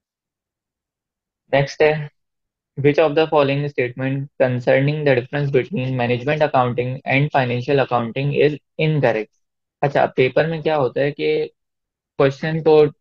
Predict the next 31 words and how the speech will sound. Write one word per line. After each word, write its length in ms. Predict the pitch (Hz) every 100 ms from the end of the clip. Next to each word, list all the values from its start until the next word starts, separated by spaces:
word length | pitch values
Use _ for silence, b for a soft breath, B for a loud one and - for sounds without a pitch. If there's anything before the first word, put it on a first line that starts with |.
| _ 143
proper 420 | - 127 - 151
नहीं 220 | 135 135
पढ़ते 380 | 143 139 151 147 - _ -
और 160 | 135
देख 260 | 120 131 127
लेते 220 | 143 139
हैं 120 | 147
कि 80 | 147
भाई 160 | 139 143
क्या, 360 | 143 135 - -
मतलब 160 | 135 147
assume 320 | 143 139 151
कर 120 | 139
लेते 220 | 123 120 131
हैं 80 |
कि 440 | 135 143 139 135 131 -
पूछ 220 | 127 -
रहे 80 | 139
हैं 40 | 135
कि 80 |
correct 400 | 143 131 131 -
क्या 100 | 123
है, 100 | 113 123 _ _ _ 143
जबकि 180 | 135
इसमें 200 | 151 151
से 80 | 151
पूछा 300 | 151 139 165
क्या 180 | 160 147
है 80 | 147
कि 100 | 175
इनकरेक्ट। 720 | - 156 147 131 110 -